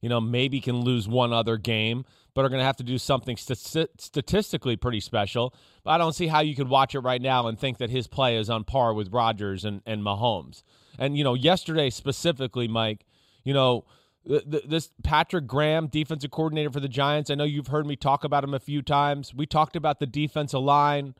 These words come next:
you know, what they did, their ability to rush and collapse the pocket with four people constantly, just like we talk about with any great quarterback. I don't know what they were doing on the back end. I won't really know until I watch film,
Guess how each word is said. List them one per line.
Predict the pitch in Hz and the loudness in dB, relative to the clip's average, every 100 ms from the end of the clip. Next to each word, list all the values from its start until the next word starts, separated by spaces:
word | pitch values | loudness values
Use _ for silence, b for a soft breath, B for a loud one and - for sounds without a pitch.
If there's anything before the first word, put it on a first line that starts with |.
| b b b b | b b b b
you | 135 | 0
know, | 139 | 2
what | 131 151 - | 2 2 2
they | 147 156 | 2 2
did, | 139 151 147 123 _ | 2 2 2 -2 _
their | 120 151 202 | 2 4 6
ability | 151 123 170 170 160 | 4 4 4 4 0
to | - 147 | 0 -2
rush | 123 156 160 - | 2 4 4 2
and | 139 | -6
collapse | - 131 135 147 - | -4 0 4 2 2
the | - 127 | -6 -6
pocket | - 160 151 - 120 | 2 4 4 0 -4
with | 127 - | -6 -4
four | 165 160 | -2 -2
people | 143 170 175 143 123 | -2 -6 -4 -2 -2
constantly, | - - 208 185 143 113 117 | -2 -2 0 -2 -6 -4 -4
just | 160 190 | -6 -4
like | 202 | -4
we | 156 | -4
talk | 151 165 156 | -2 0 0
about | 151 143 131 | 2 0 2
with | 143 | -2
any | 175 | -4
great | 143 127 120 | -2 -2 -2
quarterback. | - 165 151 117 107 95 b b b b b b | -2 -2 0 0 0 -2 b b b b b b
I | 135 190 | 4 4
don't | 214 196 | 4 6
know | 185 | 4
what | 165 190 | 6 2
they | - 180 | 4 2
were | 165 | 2
doing | 127 175 190 185 | 2 2 4 2
on | 180 | 0
the | 175 | 0
back | 147 170 147 | 2 2 2
end. | 185 185 196 175 | 2 2 0 2
I | 139 165 | 6 6
won't | 170 156 147 | 6 4 2
really | 175 170 170 | 2 2 2
know | 165 175 165 | 4 4 2
until | 160 156 | 0 4
I | 160 | 4
watch | 156 156 151 - | 6 6 4 2
film, | 170 170 180 | 2 4 2